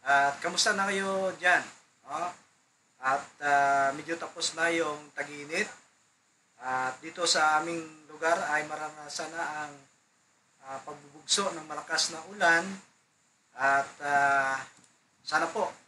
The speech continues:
ay, ah, ma-, mahugasan na yung ating mga kalsada mula sa mga germs,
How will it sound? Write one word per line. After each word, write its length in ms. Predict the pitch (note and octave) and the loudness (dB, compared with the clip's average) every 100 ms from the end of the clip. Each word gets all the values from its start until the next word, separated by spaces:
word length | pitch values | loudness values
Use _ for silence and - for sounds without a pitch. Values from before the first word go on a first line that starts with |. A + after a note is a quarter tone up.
| _ _ _ _ _ _ _ C#3 | _ _ _ _ _ _ _ 0
ay, 380 | D3 D3+ D3+ D3+ | 0 0 0 4
ah, 640 | D3+ D3 D3 D3 C#3+ C#3+ D3 | 4 4 2 0 0 -4 -2
ma-, 520 | C#3+ C#3+ C#3+ C#3 C3+ C#3 _ _ _ | 2 4 2 0 -2 -8 _ _ _
mahugasan 560 | C#3+ D3 D3+ D3 D#3+ D#3 | -10 -6 0 2 2 0
na 80 | E3 | -2
yung 260 | D3 C#3+ C#3 C3+ C3 | -4 -8 -8 -14 -20
ating 160 | C#3+ | -18
mga 160 | C#3+ C#3 | -12 -8
kalsada 560 | C#3 - E3 E3 E3+ - - _ _ _ _ _ C3 | -2 0 0 0 -2 -4 -18 _ _ _ _ _ -10
mula 240 | D3 D3 | -2 0
sa 160 | D#3+ C#3+ | 0 -2
mga 560 | C#3+ C#3+ C#3+ C#3 C3 | -8 -4 0 0 0
germs, 560 | D3 F3 G#3+ G#3 - | 2 4 4 2 0